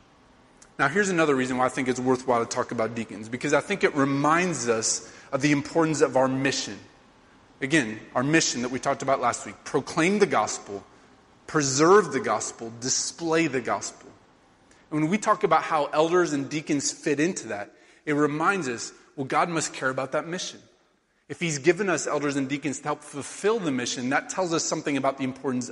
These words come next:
of the mission. Now, uh, let me be clear. The role of the mission or the, the task of the mission is not something just given to elders and deacons.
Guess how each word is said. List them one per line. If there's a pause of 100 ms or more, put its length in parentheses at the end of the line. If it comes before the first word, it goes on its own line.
of
the
mission. (920)
Now, (460)
uh,
let
me
be
clear. (680)
The
role
of
the
mission
or
the,
the
task
of
the
mission
is
not
something
just
given
to
elders
and
deacons.